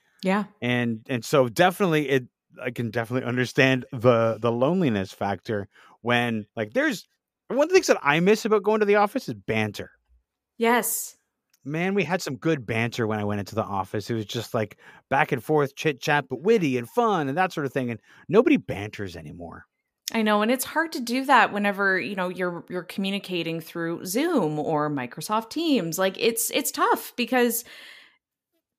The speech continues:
Speaker 1: you know, banter can be a quick thing. It can be real quick. And it's, it's not going to impact other people. But whenever you're maybe putting a comment that's non-work related in those chat groups,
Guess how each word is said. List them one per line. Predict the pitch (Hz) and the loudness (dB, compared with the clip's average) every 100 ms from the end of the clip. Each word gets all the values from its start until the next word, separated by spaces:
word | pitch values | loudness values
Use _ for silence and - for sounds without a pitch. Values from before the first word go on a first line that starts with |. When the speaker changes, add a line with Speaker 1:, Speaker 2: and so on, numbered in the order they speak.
| _ | _
Speaker 1:
you | 262 | 4
know, | 269 233 - _ _ _ _ _ | 4 4 -2 _ _ _ _ _
banter | 254 285 285 294 285 | 2 2 -2 -4 -4
can | 269 247 | 0 0
be | 220 220 220 214 202 - _ | 0 -4 -4 -6 -8 -12 _
a | 165 | -12
quick | - 254 - | -4 -4 -4
thing. | - 185 135 143 - _ _ | -4 -4 -4 -8 -14 _ _
It | 185 | -18
can | - 175 | -14 -8
be | 185 | -8
real | 170 226 240 | 4 6 6
quick. | 240 208 - - _ - - | 2 -2 -2 -16 _ -12 -6
And | 165 170 175 | -2 -2 -2
it's, | - 170 160 - - - - - - | -4 -4 -4 -6 -6 -14 -20 -20 -8
it's | 190 - | -4 2
not | 240 | 2
going | 247 240 | 4 2
to | 226 | 4
impact | 214 220 214 202 202 | 2 -2 -2 -2 -2
other | 185 180 | -2 -4
people. | - 247 240 170 165 | -4 -4 0 0 2
But | 185 - | 2 2
whenever | 202 208 233 | 0 4 2
you're | 208 190 180 - | 2 2 2 0
maybe | 190 180 175 170 | -2 -2 -2 -6
putting | 165 214 185 175 170 - | -4 0 0 0 -4 -6
a | |
comment | 180 - 240 226 165 196 233 - - | -8 2 4 6 4 2 -4 -10 -8
that's | - 175 | -8 -4
non-work | 202 208 208 196 220 226 | 2 4 4 4 2 2
related | 214 175 165 165 170 175 | -2 0 2 0 -2 -4
in | 185 175 175 175 170 | -4 -2 -2 -4 -2
those | 175 165 | -2 -2
chat | - - 262 277 | -4 0 0 0
groups, | 180 170 - - | -2 -2 -2 -8